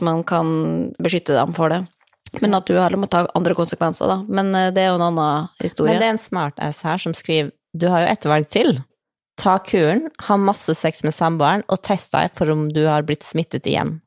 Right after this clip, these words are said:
Speaker 2: Da vet du i alle fall om det er han, at det er han, og ikke deg.»
Speaker 1: Uff, men dette høres ikke ut som, eh, et fruktbart forhold. Jeg tror liksom at her må det ryddes opp i noe, altså. For du kan ikke holde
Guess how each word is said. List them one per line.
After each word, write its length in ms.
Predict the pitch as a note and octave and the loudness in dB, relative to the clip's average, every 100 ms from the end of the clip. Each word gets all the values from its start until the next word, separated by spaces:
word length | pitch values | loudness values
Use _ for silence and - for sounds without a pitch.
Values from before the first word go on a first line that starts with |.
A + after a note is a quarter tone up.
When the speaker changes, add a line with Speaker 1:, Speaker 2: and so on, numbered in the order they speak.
| _ | _
Speaker 2:
Da 80 | E3+ | 2
vet 220 | E3+ D#3+ | 4 2
du 60 | - | 2
i 40 | D3+ | 2
alle 140 | D3+ | 2
fall 220 | - C#3 - | 0 -2 -2
om 140 | D3+ | -2
det 80 | C#3 | 0
er 140 | C#3 D3 | 0 0
han, 220 | C#3+ D#3 G3 | -2 -2 -4
at 160 | E3 | -4
det 140 | - C#3+ | -2 -2
er 20 | |
han, 220 | D3 D#3 | -2 -2
og 80 | E3 | -2
ikke 220 | D3+ - C3+ | -2 -2 -4
deg.» 140 | C#3 - - | -6 -8 -10
Speaker 1:
Uff, 220 | B2+ - | -8 -4
men 140 | E3+ F3 | 0 0
dette 140 | - | 4
høres 160 | F3+ E3+ F3 | 4 4 0
ikke 220 | F3+ E3+ | 0 0
ut 80 | - | 0
som, 160 | D#3+ D#3 D3 | -2 0 0
eh, 460 | D3 D3+ D3 D3 D3 - | 2 2 2 2 0 -2
et 160 | - | -4
fruktbart 480 | - D#3+ - A2+ - | -4 -4 0 -2 0
forhold. 380 | - C#3 A2+ - - - - | -2 0 0 -2 -8 -16 -4
Jeg 80 | F3+ F3+ | -4 0
tror 180 | E3 D3+ | 0 0
liksom 400 | E3+ D#3+ D3+ C#3+ | 0 0 0 -2
at 140 | - | 0
her 160 | C#3+ C#3+ | 0 2
må 140 | D3 | 2
det 140 | D3 D#3 | 2 2
ryddes 260 | D#3 E3+ | 0 -2
opp 160 | D#3+ - | -4 -6
i 40 | C3 | -6
noe, 100 | - | 0
altså. 300 | C#3+ D3 D3 - | 0 0 -6 0
For 160 | F#3+ | 0
du 20 | G3 | 2
kan 80 | F#3+ | 2
ikke 160 | F#3+ | 2
holde 240 | F3+ G3+ | 4 4